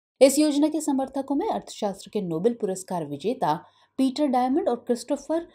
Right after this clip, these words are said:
पिसाराइट्स के साथ उद्योगपति मार्क जुकरबर्ग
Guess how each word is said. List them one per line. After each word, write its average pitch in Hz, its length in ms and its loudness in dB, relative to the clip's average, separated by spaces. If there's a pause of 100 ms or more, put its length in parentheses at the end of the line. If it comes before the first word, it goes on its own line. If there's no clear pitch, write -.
(260)
पिसाराइट्स 254 640 0
के 160 140 -4
साथ 165 480 -10
उद्योगपति 190 800 -2 (280)
मार्क 208 360 2
जुकरबर्ग 180 720 0